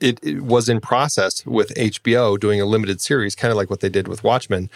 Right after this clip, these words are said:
Adam McKay, of all people, started working with Bong as, uh, executive producers on a limited series. Uh,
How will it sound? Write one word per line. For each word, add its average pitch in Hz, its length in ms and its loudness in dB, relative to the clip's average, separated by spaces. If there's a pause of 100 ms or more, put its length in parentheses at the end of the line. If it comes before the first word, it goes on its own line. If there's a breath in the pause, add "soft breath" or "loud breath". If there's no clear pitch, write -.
(560 loud breath)
Adam 139 260 2
McKay, 143 540 -2 (160)
of 104 120 0
all 95 140 0
people, 107 380 0
started 107 280 0
working 104 280 2
with 92 180 -2
Bong 98 320 0 (440 loud breath)
as, 104 580 0
uh, 107 240 0
executive 110 480 -2
producers 113 560 0
on 107 340 0
a 104 80 0
limited 139 460 0
series. 104 640 0
Uh, 98 240 0